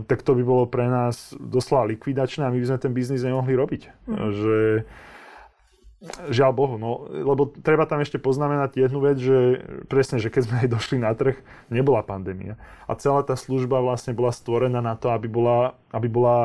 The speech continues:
Speaker 1: e, doplnkovou službou pre tie reštaurácie a, a nie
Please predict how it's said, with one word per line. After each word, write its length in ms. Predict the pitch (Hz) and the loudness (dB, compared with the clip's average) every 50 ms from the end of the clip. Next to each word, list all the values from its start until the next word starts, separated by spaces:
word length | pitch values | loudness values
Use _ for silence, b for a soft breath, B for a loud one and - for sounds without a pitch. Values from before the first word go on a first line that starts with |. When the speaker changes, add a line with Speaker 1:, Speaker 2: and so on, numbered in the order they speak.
| 120 123 | 0 -4
Speaker 1:
e, 260 | - - 131 131 123 | -10 -12 -10 -10 -8
doplnkovou 640 | 113 98 127 127 - - 190 160 127 - 90 87 87 90 | -2 0 0 0 2 2 0 0 0 -4 -8 -8 -8 -10
službou 460 | - - 107 98 92 92 101 95 - | -10 -8 -8 -8 -6 -4 -6 -6 -6
pre 160 | - 92 85 | -6 -8 -6
tie 80 | - 95 | -6 -6
reštaurácie 800 | 90 87 - - 110 107 104 104 107 104 - 143 147 170 170 B B B B B B B B B B B | -6 -6 -6 -6 -4 -2 -2 -2 -2 -2 -2 -2 -2 -2 -4 B B B B B B B B B B B
a, 300 | - - 110 113 - - | -2 0 0 0 2 0
a 60 | 117 | 0
nie 240 | 123 123 131 147 143 | 0 2 4 4 4